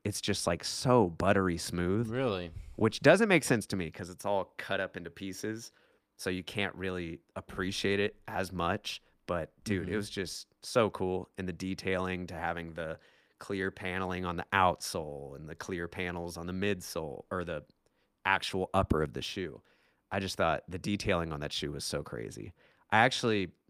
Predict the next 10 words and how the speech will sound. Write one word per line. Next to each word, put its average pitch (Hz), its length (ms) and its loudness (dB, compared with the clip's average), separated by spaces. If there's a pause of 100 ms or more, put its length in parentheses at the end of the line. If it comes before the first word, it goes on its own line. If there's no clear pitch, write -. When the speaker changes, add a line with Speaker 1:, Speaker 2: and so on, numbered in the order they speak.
(680)
Speaker 1:
was 107 220 2
gonna 127 300 6
troll 120 440 8
the 101 200 -2
internet, 82 460 -4 (960)
but 92 120 4
I 90 80 2
didn't 110 300 4
do 90 220 2
it. 71 180 -4